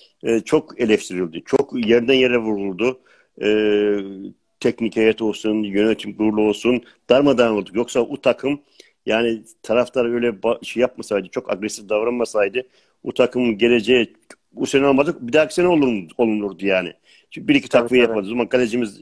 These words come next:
Speaker 1: kalecimiz biraz zayıftı. Orta sahaya bir kişi aldığı zaman o takım zaten gelecek sene şampiyon olabilirdi ama o kadar eleştiri oldu ki, e, Trabzon'da yenildik Fenerbahçe'ye diye maçı,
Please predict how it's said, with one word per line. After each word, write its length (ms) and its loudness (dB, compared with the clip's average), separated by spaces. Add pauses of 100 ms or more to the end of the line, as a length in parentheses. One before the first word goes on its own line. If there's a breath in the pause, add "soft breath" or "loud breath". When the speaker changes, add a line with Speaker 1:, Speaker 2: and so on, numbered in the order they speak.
Speaker 1:
kalecimiz 440 -2
biraz 200 -2
zayıftı. 500 -4 (220)
Orta 160 -2
sahaya 300 4
bir 60 -12
kişi 200 -6
aldığı 200 -4
zaman 280 -4
o 40 -12
takım 280 -6
zaten 220 0
gelecek 260 -2
sene 240 -4 (200)
şampiyon 400 -2
olabilirdi 440 0
ama 260 2 (360 soft breath)
o 100 -8
kadar 220 2
eleştiri 380 0
oldu 240 2
ki, 300 -2 (400 soft breath)
e, 240 0
Trabzon'da 420 0
yenildik 380 -2
Fenerbahçe'ye 680 -2
diye 300 -2
maçı, 320 -6